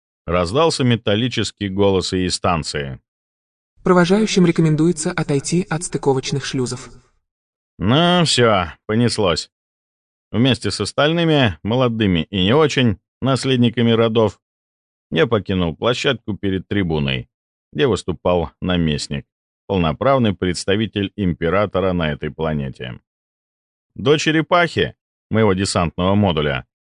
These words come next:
Speaker 1: был добрый километр. Но, согласно традициям, по ангару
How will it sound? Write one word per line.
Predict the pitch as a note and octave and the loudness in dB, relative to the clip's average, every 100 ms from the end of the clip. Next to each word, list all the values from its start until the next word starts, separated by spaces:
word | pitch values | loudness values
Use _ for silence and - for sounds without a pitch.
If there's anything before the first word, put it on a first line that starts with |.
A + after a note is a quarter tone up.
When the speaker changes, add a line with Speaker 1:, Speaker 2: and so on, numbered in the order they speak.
| _ _ - | _ _ -6
Speaker 1:
был | B2+ F3 F3 | 0 0 0
добрый | C#3 C3 C3 C3 | 0 2 2 0
километр. | A#2+ A#2 A2+ D#2+ C#2+ C#2 C2 _ _ _ _ _ _ - | 2 2 4 2 0 -4 -6 _ _ _ _ _ _ -8
Но, | D#3+ F3 | -2 0
согласно | D#3+ C3+ A2+ A2 F2 E2+ | 2 2 2 0 0 -2
традициям, | G2+ B2 D3 D#3 C#3+ C3 A#2+ E2+ - _ _ _ - | -2 0 0 0 0 2 2 0 -6 _ _ _ -2
по | D#2+ | 0
ангару | E2 G2 E3 D#3 C#3+ G2+ | 2 2 4 6 4 2